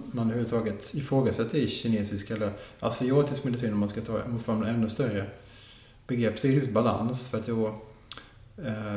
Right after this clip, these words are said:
där särskiljer man ju inte på något sätt olika kroppsdelar, utan vi är en enhet helt enkelt med massa olika funktioner som ska sam-, samstämma då.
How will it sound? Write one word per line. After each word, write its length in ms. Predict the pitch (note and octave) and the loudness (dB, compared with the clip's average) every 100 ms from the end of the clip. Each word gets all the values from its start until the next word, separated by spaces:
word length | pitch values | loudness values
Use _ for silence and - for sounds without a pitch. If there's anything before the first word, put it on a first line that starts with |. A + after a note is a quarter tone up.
| - | -4
där 100 | A#2+ | -2
särskiljer 460 | A2+ B2+ E3 B2 C#3 | 4 6 6 2 2
man 100 | E3+ | 0
ju 40 | |
inte 120 | D#3+ | -2
på 100 | A2+ | 0
något 140 | B2 G#2 | 0 0
sätt 460 | A2+ G2 - - - - - - | -2 -2 -6 -12 -12 -20 -20 -4
olika 280 | A#2+ A2 A#2 | -2 -2 -2
kroppsdelar, 520 | - A#2 - A#2 B2+ | -4 -4 0 0 0
utan 400 | A2+ A2+ A2+ C3 - | 0 2 2 0 -6
vi 240 | C3 C#3+ B2+ | -6 -2 0
är 60 | |
en 120 | C#3+ C#3 - - - - - - | 0 -2 -8 -18 -20 -20 -20 -4
enhet 300 | C3+ A#2 - | 0 0 2
helt 180 | D3 B2+ | 2 2
enkelt 280 | G2+ G2+ G2+ | -2 -2 -2
med 180 | A2 G#2 | 0 2
massa 240 | A2+ C#3 | 2 0
olika 360 | C3 A#2+ A2+ G2+ - - - - | -2 -2 -2 -2 -6 -16 -20 -20
funktioner 460 | - A#2 B2 G2 G2+ | -8 -4 0 0 0
som 160 | G2+ A2 | -2 -4
ska 140 | A#2 | -4
sam-, 300 | A2+ A2 A2+ - - - | -2 0 -2 -6 -12 -14
samstämma 580 | - - A#2+ - G#2+ C3+ | -10 -6 -6 -4 -2 -2
då. 120 | - | -4